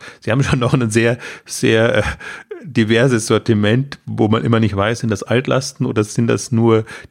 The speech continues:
Dinge, die man später wieder aktiviert. Also ich wüsste jetzt nicht, warum, <laughs> wie, wie Probike,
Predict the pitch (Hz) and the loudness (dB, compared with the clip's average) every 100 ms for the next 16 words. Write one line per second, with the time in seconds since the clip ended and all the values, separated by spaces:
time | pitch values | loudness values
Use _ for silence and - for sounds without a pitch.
0 | - 120 117 113 107 104 - 110 110 107 | -4 2 2 4 4 2 0 0 0 0
1 | 110 104 - - 104 127 95 87 98 98 | 0 -4 -6 -4 2 2 2 0 0 0
2 | 107 - - 113 127 - 110 110 104 107 | 0 0 0 2 2 0 0 2 2 0
3 | - - - - - - - - - - | -4 -8 -6 -8 -10 -14 -12 -12 -10 -2
4 | - - - - - 139 - _ - 127 | 0 -2 -4 -10 -8 -6 -10 _ -4 -2
5 | 110 98 - - - | 0 -2 -4 -8 -10